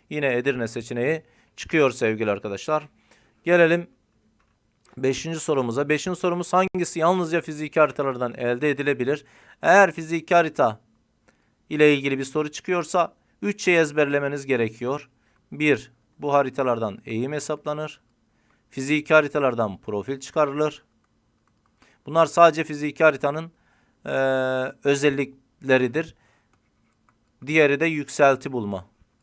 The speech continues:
Sadece fiziki harita diyorsa bu üçünden birini seçeneklerde arayacağız. Eğim hesaplama E seçeneğinde bulunuyor arkadaşlar. Ee, bir konum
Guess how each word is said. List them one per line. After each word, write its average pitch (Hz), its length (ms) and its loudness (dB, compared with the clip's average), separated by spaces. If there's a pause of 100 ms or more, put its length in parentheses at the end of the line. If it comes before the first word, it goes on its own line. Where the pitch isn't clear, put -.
(1300)
Sadece 185 460 6
fiziki 156 420 -4
harita 143 300 2
diyorsa 170 320 -4
bu 175 120 -2
üçünden 156 400 -6
birini 151 200 0
seçeneklerde 123 640 -4
arayacağız. 131 520 -2
Eğim 151 280 -2
hesaplama 127 540 -2
E 143 140 4
seçeneğinde 123 760 -2 (340)
bulunuyor 135 400 0
arkadaşlar. 104 560 -4 (680)
Ee, 139 600 -2 (180)
bir 196 400 -2 (2000)
konum 185 460 6